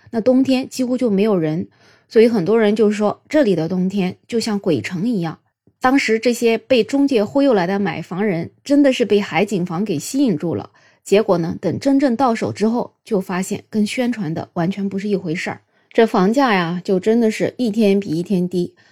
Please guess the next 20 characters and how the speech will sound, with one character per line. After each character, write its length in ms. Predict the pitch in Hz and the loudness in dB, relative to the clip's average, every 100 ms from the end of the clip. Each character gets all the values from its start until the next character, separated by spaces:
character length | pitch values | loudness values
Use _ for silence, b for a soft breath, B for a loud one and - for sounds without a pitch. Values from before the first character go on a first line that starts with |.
| b | b
很 220 | - 196 | 0 2
多 160 | 240 302 | 4 4
业 180 | 302 240 | 6 4
主 140 | 170 | 2
的 100 | 165 | -2
房 300 | 190 160 190 | -4 -4 -4
子 180 | 226 - | -4 -6
从 160 | - 220 | -4 -2
原 160 | 220 226 | 0 2
来 140 | 220 | 0
一 160 | 262 220 | -2 -4
千 260 | - 247 | -4 -4
八 160 | 247 240 | -4 -4
百 220 | - 190 | -4 -6
块 160 | 208 196 | -6 -6
钱 260 | - 165 | -6 -6
一 60 | 180 | -2
个 100 | 196 | -2
平 220 | 190 160 | 0 -4
方， 260 | 185 196 | -2 -4